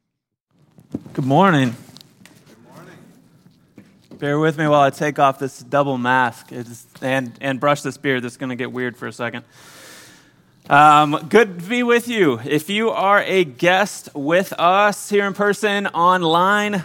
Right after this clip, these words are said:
Speaker 1: my name's Drew. I'm the pastor of discipleship, and I'm excited to jump into this passage together as we go back into John. The last four weeks,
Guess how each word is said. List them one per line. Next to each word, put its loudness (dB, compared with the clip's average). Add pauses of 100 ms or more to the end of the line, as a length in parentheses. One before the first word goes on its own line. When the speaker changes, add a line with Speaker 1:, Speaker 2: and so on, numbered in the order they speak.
Speaker 1:
my -2
name's -2
Drew. -2
I'm -2
the -4
pastor -6
of 0
discipleship, -4 (240)
and -6
I'm -6
excited 0
to -8
jump -6
into -6
this -8
passage -4
together -2
as -6
we -4
go 0
back -2
into -8
John. 0
The -4
last -2
four -6
weeks, -6